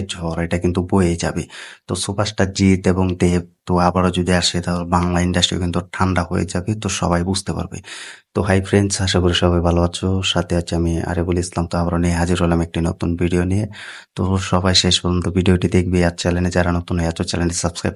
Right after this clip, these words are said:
করে দিও। তো সুপারস্টার জিৎ এবং দেব যদি আবারও আসে বাংলা ইন্ডাস্ট্রিও, তো বাংলা ইন্ডাস্ট্রিও কিন্তু ঠান্ডা হয়ে যাবে। তো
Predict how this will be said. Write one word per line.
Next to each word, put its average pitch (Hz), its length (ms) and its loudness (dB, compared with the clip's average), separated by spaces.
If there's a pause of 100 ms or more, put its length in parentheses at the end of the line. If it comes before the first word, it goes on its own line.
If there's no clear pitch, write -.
করে 92 180 0
দিও। 87 120 -2 (680)
তো - 80 -4 (100)
সুপারস্টার 101 460 0 (100)
জিৎ 95 220 4 (100)
এবং 92 120 4 (140)
দেব 92 140 4 (100)
যদি 90 140 2 (120)
আবারও 90 340 2
আসে - 160 0 (140)
বাংলা 90 300 4
ইন্ডাস্ট্রিও, 90 460 -2 (180)
তো - 80 -6 (140)
বাংলা 90 300 2
ইন্ডাস্ট্রিও 92 420 2
কিন্তু 90 200 -4 (120)
ঠান্ডা 90 340 2
হয়ে 85 200 0
যাবে। 90 200 0 (140)
তো - 40 -8